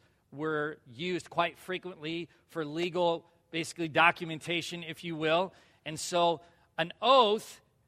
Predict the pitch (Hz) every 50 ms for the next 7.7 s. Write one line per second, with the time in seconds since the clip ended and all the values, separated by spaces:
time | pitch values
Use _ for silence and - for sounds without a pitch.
0 | _ - 170 156 190 226 240 233 - - 226 233 214 202 - - 208 208 214 226
1 | 233 226 - - 214 185 - - - 165 165 180 196 214 226 - - - - -
2 | _ _ _ _ _ _ _ _ _ _ _ _ _ _ _ _ _ _ _ _
3 | _ _ - 139 147 170 190 185 - _ _ _ _ - 165 185 240 226 - -
4 | - 165 175 247 233 220 - - 208 190 180 190 202 196 190 - 220 214 202 156
5 | 135 - - 175 175 185 202 220 233 - - - 214 190 190 185 - - 208 160
6 | - 190 185 170 190 190 185 170 185 170 165 180 175 165 - - - 269 254 240
7 | - - 226 247 240 208 175 156 170 202 180 - -